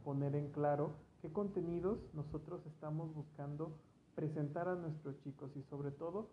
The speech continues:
poner en claro la metodología que vamos a utilizar. Como llegamos a mostrar en alguna,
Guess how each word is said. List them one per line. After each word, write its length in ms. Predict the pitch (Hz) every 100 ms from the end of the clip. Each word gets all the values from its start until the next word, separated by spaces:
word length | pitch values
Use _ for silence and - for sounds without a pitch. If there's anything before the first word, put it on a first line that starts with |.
| - - -
poner 460 | 156 156 160 180 -
en 180 | 175 156
claro 400 | 156 156 156 170 175 - 156
la 140 | 143
metodología 960 | 139 139 139 135 135 135 139 196 233 -
que 60 | 147
vamos 340 | 143 139 143
a 40 |
utilizar. 540 | 135 139 131 131 - 131 - - - - - - - - - -
Como 640 | - 135 135 135 131 131 131 151
llegamos 500 | 143 135 139 151 156 151
a 40 |
mostrar 580 | 143 135 131 139 139 143
en 120 | 139
alguna, 680 | 131 135 139 139 139 135